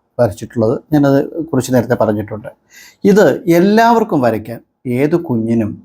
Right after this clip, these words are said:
വരയ്ക്കണമെന്ന് ആഗ്രഹിക്കുന്ന ഏത് തുടക്കക്കാരനും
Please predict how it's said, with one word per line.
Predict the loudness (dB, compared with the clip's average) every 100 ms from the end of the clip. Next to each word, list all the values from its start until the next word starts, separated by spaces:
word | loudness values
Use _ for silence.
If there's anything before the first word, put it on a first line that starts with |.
| _ _ _ -2
വരയ്ക്കണമെന്ന് | 0 0 0 2 4 2
ആഗ്രഹിക്കുന്ന | 2 2 0 -2 0 0
ഏത് | 2 0 -2
തുടക്കക്കാരനും | -4 -6 -10 -2 -2 -2 -10 -12